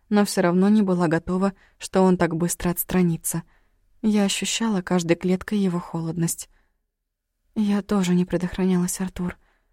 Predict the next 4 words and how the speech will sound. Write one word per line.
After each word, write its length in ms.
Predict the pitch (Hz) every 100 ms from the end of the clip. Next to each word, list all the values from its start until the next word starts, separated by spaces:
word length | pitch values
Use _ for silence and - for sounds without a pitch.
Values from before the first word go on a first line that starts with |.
| _ -
Старалась 480 | - 196 190 175 170
задавить 420 | 160 165 165 185
зарождающуюся 960 | - 180 180 170 170 165 - 175 170 180
панику, 520 | - 214 170 -